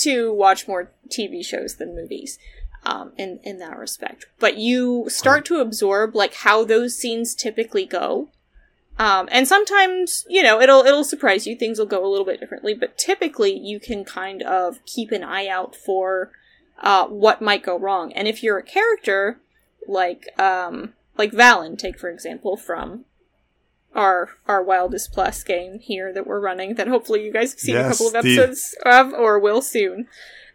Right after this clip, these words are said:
Speaker 1: Um,
Speaker 2: Hopefully, yeah, that'll be on the Patreon, by the way. And then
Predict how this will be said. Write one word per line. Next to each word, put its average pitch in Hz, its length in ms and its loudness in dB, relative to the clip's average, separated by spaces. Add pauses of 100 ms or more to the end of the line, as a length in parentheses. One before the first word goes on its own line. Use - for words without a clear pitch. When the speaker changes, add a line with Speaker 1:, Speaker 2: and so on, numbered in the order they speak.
(100)
Speaker 1:
Um, 190 440 4
Speaker 2:
Hopefully, 135 440 4
yeah, 127 160 8
that'll 120 260 8
be 151 120 6
on 156 120 6
the 151 60 2
Patreon, 110 640 2
by 104 160 0
the 190 100 -4
way. 113 360 -6 (340)
And 107 220 -6
then 101 460 -6